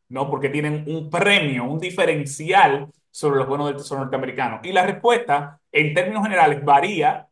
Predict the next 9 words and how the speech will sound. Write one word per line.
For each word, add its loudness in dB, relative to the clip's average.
¿no? -6
Pero 0
en -2
términos -2
generales 2
se -6
llama 0
riesgo -2
país, -4